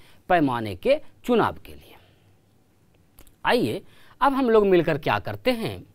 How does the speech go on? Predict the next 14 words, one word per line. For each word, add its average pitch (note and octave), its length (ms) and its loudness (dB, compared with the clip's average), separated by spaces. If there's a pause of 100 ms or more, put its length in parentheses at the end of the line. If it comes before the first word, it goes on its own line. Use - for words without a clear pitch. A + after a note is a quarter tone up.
(580)
कि C#4+ 380 -2 (540)
दंड A3 460 0
आरेख G3 560 0
या F#3+ 160 4
आलेख, B2 440 -2 (540)
एक A#3+ 280 2
तो C#4+ 100 2
बना F3+ 340 2
बनाया A#3 320 4
हुआ A#3 280 2
है B3 120 -2
उसका G#3+ 300 0
अवलोकन E3+ 500 2
करेंगे C4 420 -4